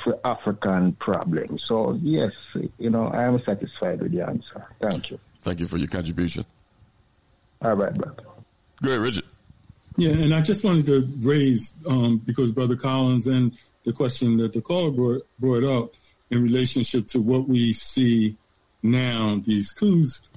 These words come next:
Speaker 3: in the, and I say Francophone countries, um, you know, it's about, um, regime security, like maintaining something.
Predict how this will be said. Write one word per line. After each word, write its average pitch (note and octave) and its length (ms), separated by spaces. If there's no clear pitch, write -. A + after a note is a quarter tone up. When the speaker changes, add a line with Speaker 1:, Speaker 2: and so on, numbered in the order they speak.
Speaker 3:
in A#2 120
the, A2+ 300
and B2 380
I A#2+ 100
say B2 180
Francophone G#2+ 640
countries, G#2+ 560
um, A2 560
you C#3+ 120
know, G2+ 320
it's B2+ 240
about, A#2 520
um, G#2 240
regime A2+ 480
security, G2+ 840
like G2 160
maintaining G#2 720
something. F2+ 460